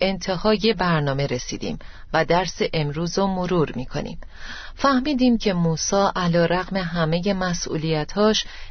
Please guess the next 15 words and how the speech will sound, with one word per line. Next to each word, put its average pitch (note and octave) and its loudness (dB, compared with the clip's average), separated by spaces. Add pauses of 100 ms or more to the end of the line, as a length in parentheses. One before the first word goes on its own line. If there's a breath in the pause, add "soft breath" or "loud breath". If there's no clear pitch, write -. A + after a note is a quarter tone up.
زمانی G3 4
رو F3+ 4
برای D#3+ 0
با D#3+ 2
خدا C#3 -2
بودن D#3 2
اختصاص D3+ -2
می‌داد - -6 (480 loud breath)
و E3 0
هر F#3 -2
کاری G3 0
رو F#3+ 0
رها D3+ 0
می‌کرد - -6 (480 loud breath)
و D3 0